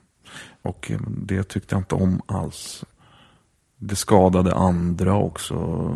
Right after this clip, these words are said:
Och det såg dumt ut bara. Så, så då blev jag väldigt så här självmedveten om hur jag pratar. Och det där har jag haft med mig ända sedan dess. För jag vill, jag tyckte det var jättejobbigt att, eh,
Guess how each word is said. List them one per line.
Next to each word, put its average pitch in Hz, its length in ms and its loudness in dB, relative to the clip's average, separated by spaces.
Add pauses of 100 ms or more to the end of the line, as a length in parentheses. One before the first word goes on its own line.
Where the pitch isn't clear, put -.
(960)
Och - 240 -6
det 87 100 -2
såg 87 280 -2
dumt 92 320 2 (120)
ut - 240 -12
bara. - 180 -4 (140)
Så, - 280 -6
så - 160 -6
då 101 140 2
blev 101 220 4
jag 98 60 6
väldigt 92 300 2
så - 120 -4
här 87 80 -4
självmedveten 92 1040 0
om 92 320 -4
hur 90 260 -4
jag 92 140 -6
pratar. 95 420 -6
Och - 220 -4
det 95 80 2
där 95 160 6
har 101 100 6
jag 98 120 6
haft 95 220 -2
med 101 320 4
mig 92 120 4
ända 82 240 -4
sedan - 280 -8
dess. - 400 -12 (800)
För - 100 -4
jag 95 40 -4
vill, 92 120 -4 (320)
jag - 140 -6
tyckte 98 220 -4
det - 20 0
var 90 60 2
jättejobbigt 98 1120 -2 (280)
att, - 380 -10
eh, - 220 -6